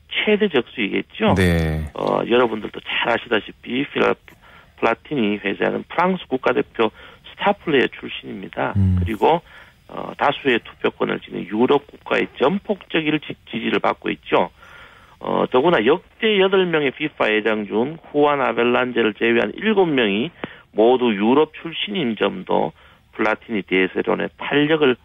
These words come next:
Speaker 1: 붙게 합니다. 그리고
Speaker 2: 음.
Speaker 1: 친블라트 세력까지 이 선거의 그 역학관계를 이용해서 끌어안는다면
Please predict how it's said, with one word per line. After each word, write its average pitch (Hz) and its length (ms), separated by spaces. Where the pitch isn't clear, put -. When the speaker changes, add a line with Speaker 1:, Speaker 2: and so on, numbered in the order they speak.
Speaker 1:
붙게 - 300
합니다. 85 540
그리고 95 320
Speaker 2:
음. 80 340
Speaker 1:
친블라트 196 600
세력까지 156 580
이 147 300
선거의 127 440
그 101 220
역학관계를 110 680
이용해서 104 600
끌어안는다면 135 920